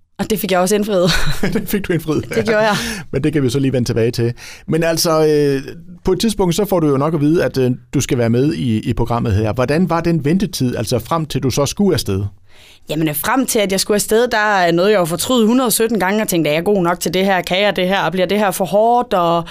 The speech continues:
Speaker 1: kommer jeg til at savne dem, øh, derhjemme for meget? Eller bliver jeg for sulten?" <laughs> Så der var mange gange, jeg nåede at fortryde, men jeg var da også super spændt.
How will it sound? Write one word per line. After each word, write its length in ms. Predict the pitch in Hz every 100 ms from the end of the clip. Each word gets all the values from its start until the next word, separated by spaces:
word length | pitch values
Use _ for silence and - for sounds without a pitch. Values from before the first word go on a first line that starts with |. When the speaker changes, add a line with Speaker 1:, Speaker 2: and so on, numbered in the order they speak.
| - - -
Speaker 1:
kommer 160 | 226
jeg 60 | 233
til 80 | 262
at 60 |
savne 300 | 247 240 262
dem, 240 | 247 247 247
øh, 220 | 226 220
derhjemme 360 | 226 233 277 302
for 80 |
meget? 360 | 247 220 240 247
Eller 380 | 214 175 170 170 170 - -
bliver 140 | 196 170
jeg 60 |
for 100 | 165
sulten?" 540 | 190 - 277 359 330 - 220 - - -
<laughs> 400 | - - - -
Så 120 | 202
der 100 | 190
var 120 | 196
mange 220 | 180 190
gange, 160 | 277 254
jeg 60 | 262
nåede 120 | 254
at 80 | 262
fortryde, 380 | 247 339 320
men 160 | 196 175
jeg 120 | 160
var 60 | 131
da 60 |
også 160 | 160 180
super 180 | 175 208
spændt. 380 | - 269 269